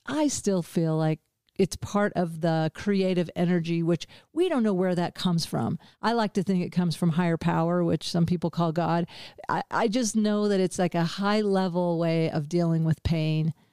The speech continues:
But you took the high road, and, and then it was a cool, like,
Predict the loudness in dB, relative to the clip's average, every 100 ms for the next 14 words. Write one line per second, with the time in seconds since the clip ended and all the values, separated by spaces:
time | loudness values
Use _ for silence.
0 | _ _ _ -6 -2 0 0 -2 -2 0
1 | 2 2 2 2 0 -2 -6 _ _ -2
2 | 0 2 0 -2 -2 0 2 0 0 -2
3 | 0 0 0 0 -2 -4